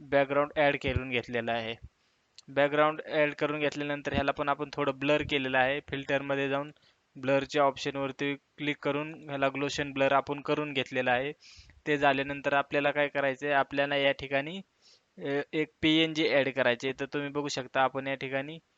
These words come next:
पीएनजी ॲड केलेली आहे. पीएनजी ॲड झाल्याच्या नंतर आपल्याला या ठिकाणी काय करायचं आहे आता, आता आपल्याला या ठिकाणी टेक्स्ट ॲड करायचे. तर रक्षाबंधन निमित्त,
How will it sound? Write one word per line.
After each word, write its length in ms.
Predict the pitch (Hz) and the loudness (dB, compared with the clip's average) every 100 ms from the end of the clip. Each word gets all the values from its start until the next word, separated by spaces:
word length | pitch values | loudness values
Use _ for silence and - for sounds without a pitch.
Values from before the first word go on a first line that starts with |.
| _ _ _ - | _ _ _ -4
पीएनजी 500 | 139 143 139 147 160 _ | 0 0 0 -4 -6 _
ॲड 200 | 156 139 135 | 2 2 2
केलेली 320 | 135 123 120 | -2 -2 -2
आहे. 260 | 117 113 113 - _ _ _ _ _ _ | -2 -2 -6 -10 _ _ _ _ _ _
पीएनजी 400 | - 156 156 160 156 | -4 -2 -2 -4 -2
ॲड 220 | 160 151 | -2 2
झाल्याच्या 360 | 151 143 143 151 | 2 2 2 -2
नंतर 320 | 147 143 147 | -2 0 4
आपल्याला 360 | 143 147 143 | 4 2 0
या 120 | 147 147 | 0 0
ठिकाणी 320 | 143 151 143 | -2 -4 0
काय 200 | 147 143 | 0 0
करायचं 420 | 147 135 131 139 | 0 0 0 0
आहे 80 | 131 | 0
आता, 140 | 139 160 _ _ | 0 -4 _ _
आता 260 | 143 131 147 | 6 6 8
आपल्याला 320 | 139 151 147 | 6 6 4
या 120 | 143 | 4
ठिकाणी 340 | 139 139 147 160 | 2 0 -2 -2
टेक्स्ट 400 | - 160 - - | 0 0 0 -2
ॲड 160 | 135 | 0
करायचे. 340 | 127 123 117 120 127 | 2 0 0 -4 -2
तर 100 | 127 | -2
रक्षाबंधन 640 | 123 - 139 135 139 160 | -2 -4 -4 -4 -6 -6
निमित्त, 360 | 156 143 123 - | -4 -4 -4 -4